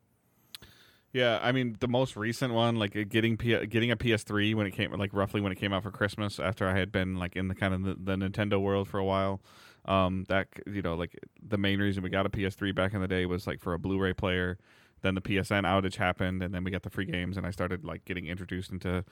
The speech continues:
you know, th-, third-person action, you know, Uncharted-style games and,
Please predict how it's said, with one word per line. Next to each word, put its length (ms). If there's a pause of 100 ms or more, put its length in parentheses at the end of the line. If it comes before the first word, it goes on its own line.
(360)
you 140
know, 80
th-, 260
third-person 560
action, 540
you 60
know, 200 (120)
Uncharted-style 680
games 380
and, 220